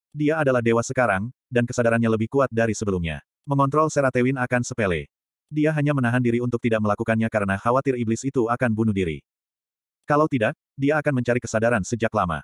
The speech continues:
Kamu bayangan setan benar-benar berani. Bahwa beberapa dewa setan akan berani melampaui sini.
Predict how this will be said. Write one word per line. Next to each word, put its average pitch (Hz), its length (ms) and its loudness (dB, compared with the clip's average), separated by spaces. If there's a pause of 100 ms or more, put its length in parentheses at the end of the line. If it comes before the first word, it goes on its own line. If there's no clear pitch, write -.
(560)
Kamu 151 240 2
bayangan 131 320 4
setan 123 400 0
benar-benar 120 480 0
berani. 90 400 -2 (240)
Bahwa 147 320 2
beberapa 127 320 2
dewa 113 160 2
setan 120 320 -2
akan 113 240 -2
berani 113 320 0
melampaui 110 460 0
sini. 87 320 -4